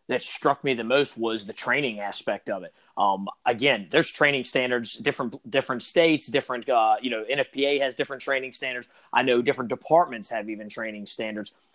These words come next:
And you talked about the challenges of getting firefighters to atten-, even attend training because, uh, they're living a se-, second life outside of that volunteer fire department.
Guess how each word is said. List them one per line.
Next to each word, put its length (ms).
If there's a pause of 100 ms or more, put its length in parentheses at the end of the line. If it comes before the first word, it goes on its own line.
(800)
And 120
you 80
talked 280
about 180
the 60
challenges 580
of 100
getting 280
firefighters 600
to 260
atten-, 360
even 260
attend 420
training 380
because, 460 (240)
uh, 280
they're 180
living 320
a 60
se-, 320
second 400
life 440
outside 460
of 140
that 180
volunteer 420
fire 260
department. 420